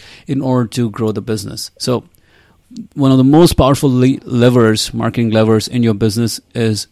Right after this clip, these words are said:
leads. If you can increase the number of leads, in-, if you can improve the quality of your leads, your business will grow dramatically. The second component,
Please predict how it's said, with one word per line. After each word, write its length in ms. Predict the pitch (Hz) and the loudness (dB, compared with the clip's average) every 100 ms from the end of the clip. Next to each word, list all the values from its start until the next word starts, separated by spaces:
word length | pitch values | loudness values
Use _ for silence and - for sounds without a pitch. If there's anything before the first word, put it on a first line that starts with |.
| - | -8
leads. 440 | 117 107 101 - - | -4 -4 -6 -12 -10
If 200 | 117 143 | -6 0
you 120 | 151 | 0
can 340 | 151 147 135 | 0 0 0
increase 480 | 127 113 104 139 147 | -2 -6 -2 0 2
the 80 | 139 | 0
number 220 | 127 127 | 0 0
of 120 | 120 | -2
leads, 280 | 123 120 - | -4 -6 -6
in-, 140 | 123 - | -12 -14
if 140 | 131 123 | -12 -8
you 60 | |
can 140 | 117 113 | -6 -4
improve 320 | 104 139 123 | -4 -2 -2
the 80 | 120 | -2
quality 320 | 120 113 117 | 0 0 0
of 100 | 110 | -2
your 80 | 107 | -4
leads, 280 | 117 113 - - - - | -4 -6 -10 -20 -20 -16
your 120 | 147 131 | -6 -4
business 420 | 117 113 113 - | -2 -2 -2 -4
will 120 | 110 | -6
grow 240 | 101 110 | -4 -4
dramatically. 640 | 101 110 104 104 - - - _ _ _ _ - | -4 -8 -10 -12 -14 -18 -18 _ _ _ _ -10
The 120 | 120 | -6
second 760 | - - 147 151 185 170 147 - _ _ _ _ _ _ - | -4 -2 -2 0 0 2 -2 -8 _ _ _ _ _ _ -6
component, 720 | 120 107 110 - 123 - | -6 -6 -10 -10 -12 -14